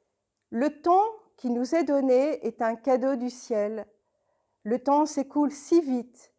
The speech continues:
qu'on ne prend plus le temps de vivre. » Que ce dernier message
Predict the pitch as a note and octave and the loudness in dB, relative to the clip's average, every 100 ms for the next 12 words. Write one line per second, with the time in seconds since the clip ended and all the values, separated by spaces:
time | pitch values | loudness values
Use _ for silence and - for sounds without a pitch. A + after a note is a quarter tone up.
0 | _ _ _ B3+ C4 C4+ C4+ C#4 C4 - | _ _ _ 0 4 4 4 2 2 -2
1 | C#4 B3 A#3+ A#3+ A3 A3 G3+ G#3 G3+ F#3 | -2 -2 -2 -4 -4 -6 -8 -10 -10 -12
2 | D#3+ _ _ _ _ _ _ _ _ _ | -16 _ _ _ _ _ _ _ _ _
3 | _ _ _ B3+ A#3+ C4+ A#3+ C#4 C#4+ C#4+ | _ _ _ -4 -2 0 4 4 4 2
4 | C4+ - C4 C4 C4 - | 2 2 4 4 2 -4